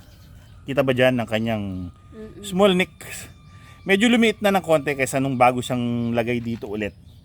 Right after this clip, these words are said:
Speaker 1: Kasi, napunta siya dun sa breeding pen para i-hardening ko. Dun nagkaroon siya ng sugat. Dahil masyadong dry ang panahon,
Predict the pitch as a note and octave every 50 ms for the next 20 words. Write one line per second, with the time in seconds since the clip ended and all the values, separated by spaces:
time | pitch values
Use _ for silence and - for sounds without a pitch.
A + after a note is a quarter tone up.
0 | - - - - - - - - - - - G3+ G#3+ - - - - - - -
1 | - - - F#5 - A5+ - - - C6+ C6+ C6+ - C6+ C6+ C6+ C6+ C6+ C6+ C6+
2 | C6+ C6+ C6+ - - B4+ B4+ - - - - - - _ _ _ - C#3 C#3 C#3+
3 | - E3+ D3+ D#3+ D#3 C#3 E3 D3+ D3+ D#3 D3 C#3 - D3+ C3+ C3+ C3+ C3 B2 A#2+
4 | A#2 A#2 A2+ A2+ A2 A2 G#2 G2+ G#2+ B2+ B2+ A#2 A#2 A2+ G#2 G#2 A2 G2+ G2 -
5 | A#2+ A2+ B2+ A#2+ A2 A#2+ A#2+ A#2 A2 G#2+ A#2 A2 A2 G#2+ G2 - F#2+ F2+ - -
6 | - - - - - - - - - - - - - - - - - - C3+ D3
7 | D3+ D3 C3+ B2 A2 A#2+ A#2 B2 - A#2+ A#2+ A#2+ A2 - B2+ A2 A#2 A2 A#2 D3+
8 | E3 F3+ F#3+ G3 F#3+ F#3 F3 - D3+ C3+ F#3 F#3 F#3 F#3 G3 F#3+ E3 F#3 F3 F3+
9 | F#3 E3+ - F3+ F3 E3+ D3+ D3 C#3 C3+ C3 C3